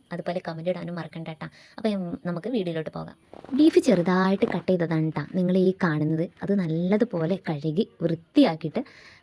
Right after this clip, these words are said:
കൊണ്ടുവരണം. അപ്പോൾ ഞാനത് കഴുകാൻ വേണ്ടിയിട്ടാണ് സിങ്കിൻ്റെ അടുത്ത് കൊണ്ടുവന്ന് വെച്ചത് ട്ടോ. അതിൻ്റെ ഇടയ്ക്ക് ഹൈറിയാണ് എനിക്ക് വീഡിയോ ഒക്കെ എടുത്ത് തരുന്നത്. ഞാൻ അവളോട് പറഞ്ഞു,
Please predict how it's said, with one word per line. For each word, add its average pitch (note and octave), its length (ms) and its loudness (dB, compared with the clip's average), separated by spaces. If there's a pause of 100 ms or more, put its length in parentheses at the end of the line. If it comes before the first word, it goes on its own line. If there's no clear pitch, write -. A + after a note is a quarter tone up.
കൊണ്ടുവരണം. D#3+ 440 2 (300)
അപ്പോൾ B3 180 2
ഞാനത് B3 280 6
കഴുകാൻ A3+ 380 4
വേണ്ടിയിട്ടാണ് F3+ 500 0 (120)
സിങ്കിൻ്റെ E3 340 0
അടുത്ത് E3+ 180 2
കൊണ്ടുവന്ന് D#3 340 0
വെച്ചത് C#3+ 320 -4
ട്ടോ. D#3 140 -6 (340)
അതിൻ്റെ F3+ 260 2
ഇടയ്ക്ക് G#3 240 0 (100)
ഹൈറിയാണ് G3+ 540 2
എനിക്ക് F#3 240 0
വീഡിയോ E3+ 320 2
ഒക്കെ F3+ 100 0
എടുത്ത് E3 260 2
തരുന്നത്. C#3+ 360 -2 (320)
ഞാൻ D#3 180 -2
അവളോട് F#3 280 4
പറഞ്ഞു, F3 280 2